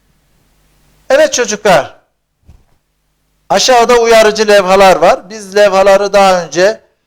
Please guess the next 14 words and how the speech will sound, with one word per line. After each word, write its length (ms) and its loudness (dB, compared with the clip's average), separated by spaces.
güvenli 460 -2
hayat 600 0
bilgisi 500 -8
konusunda, 580 -8
hayat 260 -2
bilgisinde 400 -16
görmüştük. 680 -6
Burada 200 -4
levhalarımız 840 0
var. 400 0
Bu 120 -12
uyarıcı 500 0
levhalardan 720 2
hangileri 920 0